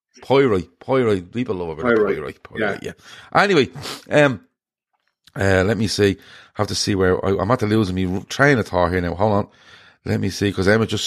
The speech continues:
Speaker 1: slightly, yeah, sadly, says Gar. Sadly, you know, everyone was meant to go, "Oh, yeah, I know, yeah, yeah."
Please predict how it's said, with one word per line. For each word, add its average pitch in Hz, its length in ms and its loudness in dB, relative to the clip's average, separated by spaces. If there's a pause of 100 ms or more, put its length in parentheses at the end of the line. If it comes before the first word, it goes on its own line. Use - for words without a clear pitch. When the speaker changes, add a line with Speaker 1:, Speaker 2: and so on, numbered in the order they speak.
Speaker 1:
slightly, 120 360 -2 (400)
yeah, 98 360 4
sadly, 98 480 2
says 92 260 -4
Gar. 92 320 4 (240)
Sadly, 85 400 -2
you 87 140 -10
know, 87 220 -4
everyone 90 440 -6
was 76 120 -20
meant 85 180 -10
to 80 40 -18
go, 78 220 -10
"Oh, 78 380 -6
yeah, 80 260 -10
I 80 80 -12
know, 78 240 -16
yeah, - 1120 -20
yeah." - 400 -2